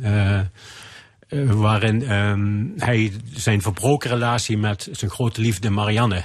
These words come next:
beschrijft. En daar, eh, kom je op drie kwart van, eh, de lijn,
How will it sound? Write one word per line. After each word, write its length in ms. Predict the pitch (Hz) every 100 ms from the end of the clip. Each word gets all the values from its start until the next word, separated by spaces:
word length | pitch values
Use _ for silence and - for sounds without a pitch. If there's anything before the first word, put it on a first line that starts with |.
| -
beschrijft. 680 | 110 95 - 92 90 - - - - - - - -
En 320 | 110 101 98
daar, 400 | 95 110 123 -
eh, 260 | 123 113 113 107
kom 240 | - 113
je 120 | 110
op 140 | 104 92 -
drie 220 | 120 143
kwart 440 | - 120 143 - -
van, 380 | - 143 135
eh, 60 | 127 120 120 120 117 117 113 107
de 140 | 104
lijn, 480 | 113 120 135 180 131